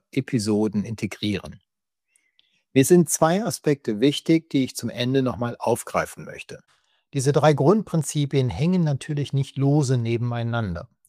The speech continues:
Sie sind vielmehr ein festes Element dieser neuen Logik von Veränderung und Verbesserung. Im Moment sprechen wir eben nicht zuerst über ganze Prozesse,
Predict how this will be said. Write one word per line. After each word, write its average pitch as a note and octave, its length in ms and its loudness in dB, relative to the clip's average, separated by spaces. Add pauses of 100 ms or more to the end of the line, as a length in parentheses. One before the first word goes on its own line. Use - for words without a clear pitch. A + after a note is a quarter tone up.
(140)
Sie A#2+ 100 -6
sind D3+ 260 0
vielmehr D3 540 0
ein A2 180 -4
festes - 540 -2
Element G2+ 840 -4 (440)
dieser C#3+ 200 4
neuen E3+ 420 4
Logik C#3+ 480 0
von G#2 200 -8
Veränderung B2+ 680 -2
und A2+ 140 -8
Verbesserung. G2 680 -8 (1300)
Im C#3+ 100 4
Moment D3 460 4
sprechen D3+ 520 -2
wir A#2+ 80 0
eben G#2+ 360 -2
nicht D#3 400 0
zuerst C3 560 2
über B2+ 300 0
ganze A2+ 440 -4
Prozesse, D#3 880 -4